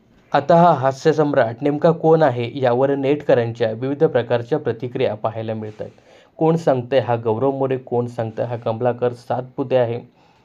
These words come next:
तर कोण सांगतंय हा भाऊ कदम आहे. मित्रांनो, हा दुसरा तिसरा कोणी नसून प्रसिद्ध कॉमेडियन आशिष पवार आहे, ज्याला तुम्ही कॉमेडी एक्सप्रेसमध्ये बंड्या म्हणून पाहिलं असेल.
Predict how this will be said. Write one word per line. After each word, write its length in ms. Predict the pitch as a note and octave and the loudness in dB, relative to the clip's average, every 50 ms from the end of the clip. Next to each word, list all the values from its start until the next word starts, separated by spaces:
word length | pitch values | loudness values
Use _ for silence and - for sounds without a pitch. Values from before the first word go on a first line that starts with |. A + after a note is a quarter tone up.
| _ _ _ _ - | _ _ _ _ -8
तर 80 | E3+ D#3+ | -8 -6
कोण 260 | - E3 E3 E3+ E3 | -2 0 0 0 0
सांगतंय 360 | E3 - B2 A#2+ A#2+ C#3 C#3 | 0 -2 -2 -2 0 0 0
हा 120 | B2+ C#3+ | 2 2
भाऊ 240 | D3 C3 C3+ B2+ B2 | 0 0 0 0 0
कदम 360 | B2 B2 B2+ A#2+ A#2+ A#2 A2 | 0 0 -2 0 0 0 -2
आहे. 180 | G#2 G2+ G#2+ G2+ - _ _ _ _ _ _ _ _ _ _ _ _ _ _ _ _ - | -2 -6 -8 -16 -18 _ _ _ _ _ _ _ _ _ _ _ _ _ _ _ _ -6
मित्रांनो, 280 | E3 E3 F#3+ G3 G#3 G#3+ | -2 4 6 6 6 6
हा 160 | F#3 G3 G#3 | 6 4 4
दुसरा 380 | G3+ D#3+ D3+ D3 - F3+ F3+ F3+ | 4 2 0 -2 2 4 4 4
तिसरा 340 | F3 F3+ E3+ E3+ E3+ E3 E3 | 4 2 0 2 4 4 4
कोणी 340 | E3 - - C3+ C#3 D#3+ | 2 2 0 2 2 4
नसून 540 | E3 D3 A#2+ A#2 - - C3 B2+ B2+ B2 B2 | 4 4 2 2 0 -4 -2 -2 -2 -2 -6
प्रसिद्ध 680 | - - - C3 B2+ B2+ - C#3+ C3+ C3 B2+ B2 C#3+ | -8 -4 -2 -2 -2 -2 -4 -6 -6 -6 -2 -2 -2
कॉमेडियन 640 | C#3 C3+ - B2+ A#2 A#2+ C3 C3+ C3+ C3+ C3+ C3+ C#3 - | 0 2 2 2 2 2 2 2 2 2 0 0 -2 -4
आशिष 320 | - C#3+ C3+ - - E3 E3 | -4 -4 -4 -2 -4 -6 -6
पवार 420 | - - - B2+ A#2+ A#2+ B2 B2 | -4 -2 0 4 4 6 4 4
आहे, 260 | A#2+ A2+ A2 A2+ A2 A2 _ _ _ _ _ _ _ _ _ _ _ _ _ - B2+ | 2 0 -2 -4 -10 -12 _ _ _ _ _ _ _ _ _ _ _ _ _ -8 0
ज्याला 240 | C#3 D3 D3 D#3+ E3+ | 2 4 6 6 4
तुम्ही 300 | E3 E3 E3+ E3 E3 E3+ | 4 4 2 4 4 4
कॉमेडी 440 | E3 D3+ C#3 C3+ C#3 D3 D3 D3+ - | 4 4 2 4 4 2 2 2 0
एक्सप्रेसमध्ये 880 | - C#3 C3 - - - D3 D3+ D3+ - E3 D3+ C3 A#2 A2 A2+ A2 - | -2 -6 -10 -10 -6 -2 -2 -2 -2 0 0 0 0 0 0 -4 -4 -4
बंड्या 540 | C3 B2+ C3 C3+ C#3 C3+ C3+ B2 G2+ G2 A#2 | -2 0 0 0 2 2 4 4 4 2 0
म्हणून 360 | B2 B2+ C3 C3+ C#3 D3 D3+ | -4 -2 0 2 2 0 -2
पाहिलं 420 | D3+ - C#3 C3 D3 C3+ C3+ C3+ | 0 0 0 0 0 0 2 2
असेल. 500 | B2+ B2+ - - A#2 A2 A2 - _ _ | 0 0 -2 -8 -10 -10 -12 -18 _ _